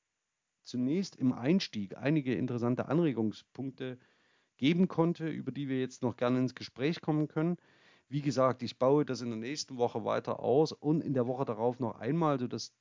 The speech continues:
auch dieser thematische Block drei Veranstaltungen haben wird. Für diejenigen, die jetzt nicht in der Diskussion dabei sind, denen wünsche ich ein schönes Wochenende.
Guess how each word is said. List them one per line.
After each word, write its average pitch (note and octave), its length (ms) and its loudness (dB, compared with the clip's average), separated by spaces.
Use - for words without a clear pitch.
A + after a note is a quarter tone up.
auch B2 180 -2
dieser D#3+ 320 -8
thematische A#2 520 -4
Block A#2 340 -6
drei A2 320 -8
Veranstaltungen C#3 840 -4
haben D3 280 -8
wird. F3 160 -12
Für - 140 -20
diejenigen, D3 480 -6
die B2+ 100 -4
jetzt B2+ 220 -4
nicht E3 200 2
in A2+ 80 -2
der A#2+ 80 4
Diskussion B2 480 0
dabei A#2 280 2
sind, A2 200 -2
denen C#3 240 6
wünsche C#3 240 4
ich A#2 280 -6
ein G#2+ 320 -2
schönes D#3+ 360 6
Wochenende. A#2 520 2